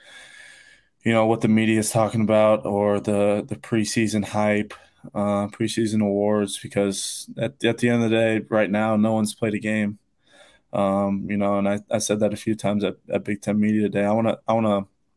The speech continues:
I wanna prove those things on the field, and, and so do we as a, as a team. Um, and I, I think it, yeah, I think right now our guys, our guys are focused on, on this season ahead. We're,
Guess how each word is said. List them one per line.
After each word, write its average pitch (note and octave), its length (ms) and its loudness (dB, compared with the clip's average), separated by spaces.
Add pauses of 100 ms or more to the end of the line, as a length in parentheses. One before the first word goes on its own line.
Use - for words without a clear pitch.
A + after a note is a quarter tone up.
(400)
I A#2+ 60 2
wanna C3 140 2
prove B2+ 320 2
those A2 240 0
things G#2+ 280 0
on G#2+ 180 2
the G2+ 60 2
field, G2+ 400 -2
and, G2 300 -4 (300)
and A2 140 -4
so B2 140 2
do A#2 80 2
we A2 220 2
as G2+ 140 -2
a, F#2+ 140 -4
as G#2 200 -2
a G2+ 40 -6
team. G#2 500 -4 (180)
Um, G2 680 -4 (640)
and G2+ 420 -2
I, G#2 300 0
I - 20 -2
think A#2 240 0
it, A2 240 0
yeah, F#2+ 420 0
I A2+ 100 -2
think A2 300 -4 (400)
right A#2+ 180 2
now A2+ 340 2
our G#2+ 160 2
guys, G#2+ 340 0
our A#2 140 0
guys A2 240 0
are G#2 40 -4
focused G#2 480 -4
on, G2+ 380 -2 (360)
on G#2 160 2
this G#2+ 140 0
season G#2 300 -2
ahead. G2+ 320 2
We're, G#2+ 260 0